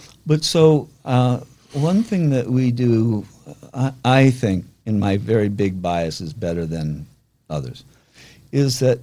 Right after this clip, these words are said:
we, when we do evaluations, like a neuropsychological evaluation that tests attention and memory and organization and long-term, short-term, auditory, vi-, you know, all of these things, it's not to get a diagnosis. A diagnosis can be had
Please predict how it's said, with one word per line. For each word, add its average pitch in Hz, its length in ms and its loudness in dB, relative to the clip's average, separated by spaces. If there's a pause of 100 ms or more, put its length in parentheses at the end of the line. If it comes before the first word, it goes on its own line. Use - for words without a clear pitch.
we, 170 480 0
when 127 220 0
we 151 120 0
do 165 200 0
evaluations, 117 760 0
like 85 140 -8
a - 20 -6
neuropsychological 92 960 -4
evaluation 85 680 -6
that 76 180 -12
tests - 460 -8 (600)
attention 87 680 -4
and 69 200 -6
memory 82 680 -6
and 69 220 -10
organization 82 1040 -8
and 76 320 -6
long-term, 82 580 -6
short-term, 87 640 -8
auditory, 80 600 -6
vi-, 82 240 -6
you 117 120 -2
know, 92 220 -4 (100)
all 107 240 0
of 104 100 -2
these 87 260 -6
things, 67 360 -10 (840)
it's - 200 -4
not 208 260 -2
to - 80 -4
get 139 120 2
a 117 60 2
diagnosis. 98 840 -2 (160)
A 113 40 -6
diagnosis 165 640 0
can 123 160 0
be 107 100 -2
had 107 320 0